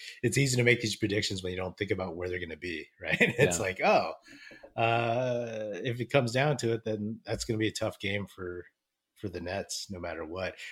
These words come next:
Speaker 1: The, the huge question for me, again, is just, does Ben Simmons come back and does he actually help, or does he detract for a few games
Speaker 2: I don't
Speaker 1: and,
Speaker 2: think it's gonna
Speaker 1: and,
Speaker 2: matter.
Speaker 1: and lessen them, you know?
Speaker 2: Yeah.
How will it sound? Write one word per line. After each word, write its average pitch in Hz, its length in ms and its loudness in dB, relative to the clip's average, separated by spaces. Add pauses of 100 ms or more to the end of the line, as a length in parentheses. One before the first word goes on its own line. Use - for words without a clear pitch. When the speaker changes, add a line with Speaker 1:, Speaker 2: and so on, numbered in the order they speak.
(180)
Speaker 1:
The, 131 180 2 (100)
the 131 120 4
huge - 280 6
question 123 360 4
for 107 160 -4
me, 107 420 2 (480)
again, 101 380 0
is 82 120 -6
just, 87 300 -4 (1600)
does 101 240 2 (600)
Ben 101 220 2
Simmons 107 280 2
come 92 200 -4
back 92 340 0 (120)
and 90 480 -4 (360)
does 98 220 -2
he 101 120 0
actually 98 320 -2
help, 113 360 -2 (480)
or 107 220 0
does 98 200 0
he 104 120 2
detract 107 800 2 (220)
for 117 200 4
a 98 60 2
few 104 240 2
games 92 540 0 (100)
Speaker 2:
I 104 60 -2
don't 95 100 2
Speaker 1:
and, 90 80 -2
Speaker 2:
think 80 120 -2
it's 73 100 -6
gonna 78 160 -6
Speaker 1:
and, 76 80 -2
Speaker 2:
matter. 69 220 -4
Speaker 1:
and 85 260 -12
lessen 92 320 -4
them, 78 180 -10 (100)
you 87 120 -10
know? 85 180 -8 (320)
Speaker 2:
Yeah. 73 240 -6